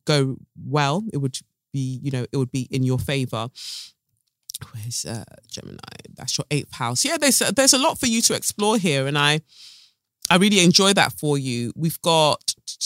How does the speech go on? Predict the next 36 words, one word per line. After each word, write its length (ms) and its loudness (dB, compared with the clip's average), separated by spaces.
Jupiter, 880 4
um, 240 2
that's 200 2
now 180 4
in 180 0
Aries 600 2
in 160 2
your 260 0
sixth 280 2
house, 200 2
your 100 2
day-to-day. 580 0
So 300 4
I 100 4
can, 320 2
and, 300 2
um, 320 -4
helping 400 0
your 120 0
health 360 0
as 160 0
well. 380 4
So 480 4
you 300 6
prioritizing 800 4
your 140 2
well-being, 560 0
your 120 2
self-care 520 0
at 140 -2
this 180 -2
time 320 -2
seems 360 0
pretty 280 0
on 160 6
point. 400 0